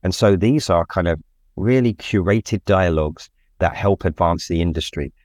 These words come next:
And that product is the Elevandi Insights Forum, and that will be running in the early part of the week. Another product that we, uh, were launching as well this year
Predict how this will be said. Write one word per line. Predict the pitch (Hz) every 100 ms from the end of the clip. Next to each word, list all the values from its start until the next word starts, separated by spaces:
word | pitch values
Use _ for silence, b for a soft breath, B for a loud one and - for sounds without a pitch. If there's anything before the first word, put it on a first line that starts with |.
| _
And | 85 95
that | 113 -
product | 98 82 -
is | 85 80 -
the | 78 76
Elevandi | 90 82 82 80 82
Insights | 95 - 82 73
Forum, | - 80 78
and | 78 90
that | -
will | 82
be | 87
running | 82 87 78
in | 78
the | 78 82
early | 98 95
part | - 80 78
of | -
the | 78
week. | 82 80 - _ _ _ -
Another | 90 98 120
product | - 90 80 -
that | 87 76
we, | 82 80 80
uh, | - 80 76
were | 80
launching | 82 - 82
as | 78 80
well | 85 85
this | 80 -
year | 82 78